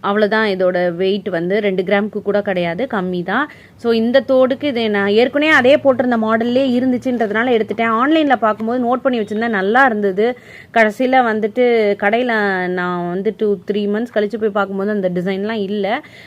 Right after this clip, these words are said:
அ, so, இந்த இது வந்து ஒரு ஒண்ணு புள்ளி ஆறு எட்டு ஜீரோ. இதோட வேஸ்டேஜ் பர்சன்டேஜும் வந்து பாத்தீங்கன்னா, கிட்டத்தட்ட பதினேழு பர்சன்ட், பதினேழரை பர்சன்ட். அதுக்கப்புறம் வந்து பாத்தீங்கன்னா, என் தோடு, இந்த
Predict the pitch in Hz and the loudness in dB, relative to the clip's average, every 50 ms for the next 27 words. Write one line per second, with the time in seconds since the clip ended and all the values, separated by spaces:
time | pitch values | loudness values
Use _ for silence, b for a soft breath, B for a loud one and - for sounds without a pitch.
0 | B B - 226 233 226 226 220 214 214 214 208 - - 254 247 247 247 233 208 | B B -6 -2 0 0 0 0 0 0 -2 -2 -2 0 2 2 2 2 0 0
1 | 240 254 262 247 262 254 247 240 240 240 240 240 240 247 233 233 240 277 269 247 | -2 -2 0 2 2 4 4 4 4 2 2 0 -2 -2 -2 -2 -2 0 0 2
2 | 220 220 202 202 214 226 254 233 220 240 220 214 208 190 190 196 196 208 208 220 | 2 2 2 0 -2 -2 -4 -4 -4 -4 -2 0 0 0 0 0 0 0 0 0
3 | 202 190 180 202 185 175 190 190 185 226 262 247 220 247 240 233 233 220 233 226 | -2 -2 -4 -4 -6 -4 -4 -2 -2 -2 0 0 0 0 0 0 0 0 -2 -2
4 | 226 - 240 226 202 208 - 208 190 - 208 196 202 202 190 214 226 226 214 196 | -2 -4 -6 -4 -4 -6 -6 -6 -6 -6 -6 -4 -4 -4 -4 -4 -4 -4 -4 -4
5 | 196 190 202 202 202 180 185 196 190 190 208 240 262 254 247 B B B B - | -4 -6 -4 -4 -4 -4 -4 -4 -4 -2 -2 -2 -2 -2 -4 B B B B -4
6 | - 226 202 220 214 226 220 214 - 254 269 254 233 220 208 202 196 214 208 202 | -2 -2 -2 0 2 2 2 4 4 4 6 6 6 6 4 2 2 0 0 0
7 | 220 220 220 220 214 202 - 208 196 - 220 202 185 208 202 202 220 233 226 220 | 0 0 0 0 0 0 0 -2 -2 -2 -4 -4 -2 -2 -2 0 0 0 0 0
8 | 214 202 208 190 - 190 175 - 202 202 190 175 190 202 240 269 B B B B | 0 0 -2 -2 -4 -6 -6 -4 -4 -4 -2 0 0 0 0 -2 B B B B
9 | B B - 208 214 220 240 226 254 240 - 240 254 247 233 226 220 214 220 208 | B B -4 -2 0 0 0 0 -2 -2 -2 -2 -2 -2 0 -2 -2 -4 -2 -2
10 | 220 202 180 208 202 208 214 233 269 285 277 254 226 214 208 196 196 190 196 202 | -2 -2 0 -2 -2 -2 -2 -2 -2 -2 -2 -2 -2 -2 -2 -2 -2 -2 -2 -2
11 | 190 196 226 240 269 262 277 240 208 214 214 208 | 0 2 2 4 4 2 2 0 0 -2 -2 -4